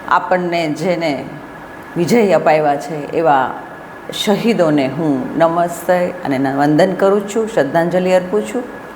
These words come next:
અને ખાસ આજે આ વિજય દિવસ ઉજવણી અમે લાલ બહાદુર શાસ્ત્રી કન્યા વિદ્યાલયની દીકરીઓ જે આપણા બોર્ડર ઉપર જવાનો આપણી રક્ષા કરે છે, એ જવાનોને આજના દિવસે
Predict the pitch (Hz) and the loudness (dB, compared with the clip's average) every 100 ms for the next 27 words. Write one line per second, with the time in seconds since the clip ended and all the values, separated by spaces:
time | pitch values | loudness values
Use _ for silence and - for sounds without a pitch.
0 | - - - - - - 170 156 - 220 | -16 -16 -16 -16 -2 0 2 0 0 2
1 | 233 226 - - - 202 190 196 - - | 2 0 -6 -4 0 0 2 0 -2 -8
2 | - - - 196 196 - - - 175 185 | -16 -6 2 4 4 0 -12 -10 -6 0
3 | 269 294 208 190 185 185 160 196 180 135 | 4 4 2 0 -2 -2 -2 -2 -2 -4
4 | - - - 165 170 147 - 165 175 185 | -6 -8 -4 -2 -2 -4 0 2 2 2
5 | 196 208 208 - 170 175 180 170 156 160 | 0 -2 -4 -4 -4 -4 -8 -4 -2 -2
6 | 156 147 156 160 151 156 214 190 131 113 | 0 0 0 0 -2 2 2 4 2 -2
7 | - - - - - - - - 214 285 | -6 -12 -16 -16 -16 -18 -16 -2 4 6
8 | 254 202 196 196 180 - - - - - | 6 2 2 2 2 0 -6 -14 -20 -20
9 | - 170 185 214 294 214 - 165 127 - | -14 2 4 6 6 4 4 2 0 -2
10 | 190 185 202 208 190 165 165 160 165 - | -2 2 2 2 2 2 0 -2 -2 -2
11 | - 302 - 151 131 123 - - - - | 0 2 2 2 2 -2 -8 -12 -10 -4
12 | 165 - 170 196 220 170 147 127 - 151 | -4 0 4 4 4 2 0 -4 -2 2
13 | 175 175 202 208 156 147 151 185 143 | 2 0 0 0 0 -4 -6 -8 -8